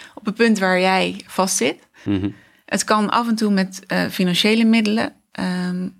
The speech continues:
Speaker 1: met mensen, ja, noem het maar op. Het kan eigenlijk op heel veel verschillende manieren. We kijken een beetje naar wat heeft die situatie dan nodig. Je kan daar niet, het is geen
Speaker 2: Nee, lo-, ik snap, ik snap helemaal wat je bedoelt. Dus het is echt versnellen in de zin van,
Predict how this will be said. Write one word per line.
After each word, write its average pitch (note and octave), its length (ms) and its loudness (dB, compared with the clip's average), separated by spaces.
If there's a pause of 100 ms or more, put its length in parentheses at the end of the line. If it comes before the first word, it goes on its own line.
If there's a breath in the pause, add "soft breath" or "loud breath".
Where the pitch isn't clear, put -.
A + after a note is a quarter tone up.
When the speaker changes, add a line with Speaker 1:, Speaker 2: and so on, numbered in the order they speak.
Speaker 1:
met F3 240 -2
mensen, F#3+ 400 2
ja, F#3 100 2
noem F#3+ 220 4
het F#3 80 0
maar F#3+ 200 -2
op. - 160 -14
Het - 120 -18
kan G3+ 160 -2
eigenlijk G3 320 -4
op G3 60 -2
heel G3 80 0
veel F#3 120 -2
verschillende F#3 360 -2
manieren. F#3+ 400 -2
We F#3+ 60 -8
kijken G3 300 0
een F#3 60 4
beetje G3+ 280 2
naar F#3 260 2 (360 loud breath)
wat F#3 160 0
heeft F#3 200 2
die F#3+ 140 4
situatie F#3 600 0
dan F3 200 2
nodig. F3+ 400 0
Je F3+ 300 -6
kan F3+ 180 -6
daar E3+ 160 -2
niet, F#3 160 2 (180)
het - 100 -14
is - 140 0
geen F#3 240 0
Speaker 2:
Nee, C#3+ 380 4
lo-, A#2+ 380 0
ik A#2 140 -4
snap, - 160 0
ik A#2 80 -4
snap A#2+ 200 -4
helemaal A#2+ 300 2
wat G#2 140 0
je - 60 -12
bedoelt. F2+ 380 -2 (320 loud breath)
Dus G2+ 140 -2
het F#2+ 100 -4
is G#2+ 60 4
echt G#2+ 160 0
versnellen A#2+ 480 0
in A2 80 0
de G#2+ 100 4
zin G#2 240 2
van, G2+ 380 0